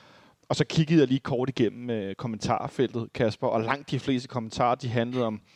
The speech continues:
"Kan vi ikke få fokus på træningslejren? Hvor er fokus på menneskerettigheder?" Altså, det var, det,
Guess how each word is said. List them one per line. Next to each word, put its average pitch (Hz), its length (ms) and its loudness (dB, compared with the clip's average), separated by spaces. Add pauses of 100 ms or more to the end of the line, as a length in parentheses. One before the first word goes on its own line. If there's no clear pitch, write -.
(220)
"Kan 139 100 -2
vi 131 60 2
ikke 143 120 0
få 156 100 -2
fokus 147 420 -2
på 139 100 -4
træningslejren? 120 720 0
Hvor 131 200 2
er 131 40 6
fokus 139 360 -2
på 131 100 -2
menneskerettigheder?" 113 760 0
Altså, 123 160 2
det 127 140 2
var, 120 140 2 (1120)
det, - 160 -14